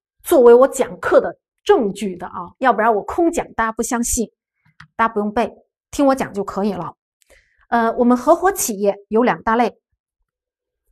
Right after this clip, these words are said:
第一类叫普通合伙企业，第二类叫有限合伙企业。那么只要我们说普通合伙企业，那就是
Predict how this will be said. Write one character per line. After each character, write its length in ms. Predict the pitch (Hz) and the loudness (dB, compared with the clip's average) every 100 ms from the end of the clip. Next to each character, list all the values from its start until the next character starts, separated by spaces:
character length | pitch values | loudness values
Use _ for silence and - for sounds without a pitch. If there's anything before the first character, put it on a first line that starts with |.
| _ _ _ _ _ _ _ _ _ _ _ _ _ _ _ _ | _ _ _ _ _ _ _ _ _ _ _ _ _ _ _ _
第 120 | 381 | 6
一 40 | 453 | 6
类 200 | 415 247 | 6 4
叫 380 | 254 190 - _ | 2 0 -4 _
普 340 | - 233 175 | -8 -4 -4
通 280 | - 381 392 | -2 2 2
合 200 | - 180 | 0 -10
伙 180 | 170 185 | -8 -10
企 240 | - 170 | -10 -12
业， 180 | 170 - _ _ _ _ _ _ _ _ _ _ _ _ _ _ _ _ | -12 -14 _ _ _ _ _ _ _ _ _ _ _ _ _ _ _ _
第 80 | 320 | 4
二 140 | 262 | 6
类 160 | 247 202 | 6 2
叫 260 | 208 185 - | -2 -4 0
有 260 | 214 165 | 2 2
限 340 | 165 - 392 196 | -4 0 0 -2
合 160 | - | -10
伙 160 | 160 175 | -16 -16
企 200 | - 165 | -16 -18
业。 100 | 151 _ _ _ _ _ _ _ _ _ _ _ _ _ | -20 _ _ _ _ _ _ _ _ _ _ _ _ _
那 100 | 381 | 4
么 160 | 359 262 - | 6 6 0
只 180 | - 240 | -4 4
要 160 | 349 339 | 6 6
我 100 | 208 | 4
们 160 | 175 | -2
说 200 | 170 262 | -4 -4
普 300 | - - 208 | -6 -6 -6
通 200 | 185 370 | -2 -4
合 180 | 392 202 | -4 -8
伙 160 | 185 185 | -10 -12
企 220 | - 170 | -14 -12
业， 180 | 180 160 _ _ _ _ | -14 -14 _ _ _ _
那 140 | - 269 | 0 0
就 160 | 262 | 0
是 280 | 220 233 202 | -4 -2 -4